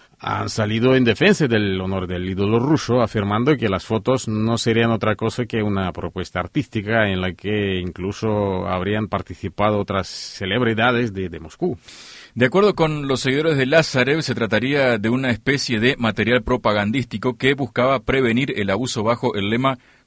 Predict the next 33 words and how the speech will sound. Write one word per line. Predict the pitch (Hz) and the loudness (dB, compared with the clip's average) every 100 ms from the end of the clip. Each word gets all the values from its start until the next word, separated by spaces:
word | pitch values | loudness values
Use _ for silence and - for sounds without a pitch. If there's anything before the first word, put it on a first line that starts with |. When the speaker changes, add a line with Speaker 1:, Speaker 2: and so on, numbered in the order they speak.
| _ | _
Speaker 2:
"Todos | 170 170 | 2 2
somos | 147 147 - | 0 -4 -2
iguales | 123 139 123 | -2 0 0
frente | 123 131 110 | -2 0 0
a | |
la | 98 | 2
ley. | 104 90 80 98 | 2 0 -2 -4
El | 101 | -4
castigo | 101 98 147 151 | -4 -4 0 0
conlleva | 113 104 110 123 110 | 0 0 2 2 2
un | 98 | 0
crimen. | - 127 87 80 80 | 2 2 2 -2 -4
Las | - | -6
estrellas | 92 - 123 113 | -4 -2 0 -2
están | 95 113 107 | -2 -2 -2
contra | 139 135 110 | -2 -2 0
la | 98 | 0
violencia | 92 110 117 120 113 | 2 0 0 0 0
y | 107 | -2
el | 98 | -2
maltrato". | 90 82 90 85 85 73 - - - - - - | -2 -2 -2 -2 -6 -14 -18 -20 -20 -20 -20 -2
Una | 113 139 | 0 2
publicidad | 123 120 123 123 135 | 2 0 0 2 2
de | 120 113 | 0 0
la | 120 | -2
que | 110 127 131 | 0 2 2
el | 127 110 | 2 -4
cantante | 113 123 113 120 135 147 | -2 -2 0 -2 -2 -2
habría | 95 95 117 127 | 0 0 2 0
estado | - 90 110 120 131 - | 0 -4 0 2 2 0
orgulloso | 113 131 107 107 120 131 - | 0 2 0 0 -2 -6 -6
en | 95 | -4
participar. | 90 85 101 85 65 - | -4 -4 -8 -6 -8 -8